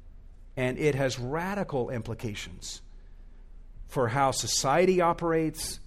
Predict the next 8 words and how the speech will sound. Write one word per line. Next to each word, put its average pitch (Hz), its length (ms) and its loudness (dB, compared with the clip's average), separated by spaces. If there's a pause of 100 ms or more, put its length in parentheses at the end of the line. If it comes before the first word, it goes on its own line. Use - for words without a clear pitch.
(120)
and 127 160 -2
how 120 360 4
we 170 420 2
live 135 240 0
our 123 120 2
lives 113 540 -2
each 104 320 -6
day. 87 380 -12